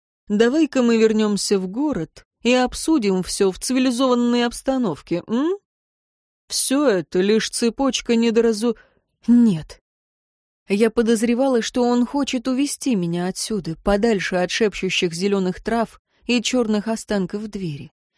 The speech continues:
Или, может, он планировал увести меня в город, а там вызвать полицию или членов общества на подмогу. «Нет, думаю, мы всё уже обсудили.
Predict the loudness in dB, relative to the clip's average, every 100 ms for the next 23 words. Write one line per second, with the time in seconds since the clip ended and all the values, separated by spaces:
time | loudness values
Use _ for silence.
0 | _ -2 2 2 0 0 0 0 0 0
1 | 0 2 0 0 0 0 -4 -2 0 0
2 | 0 -4 -4 -2 0 0 -2 0 0 0
3 | 0 0 -2 -4 -4 -2 -2 -2 -4 -4
4 | 0 0 0 0 2 2 0 0 0 0
5 | -2 -2 -6 -6 -4 -4 -4 -4 -2 -4
6 | -6 -10 -18 _ _ _ _ _ _ _
7 | -2 0 0 -2 -14 _ _ _ _ -2
8 | 2 4 4 2 2 0 0 0 2 2
9 | 0 -2 -2 -4 -4 -4 -4 -8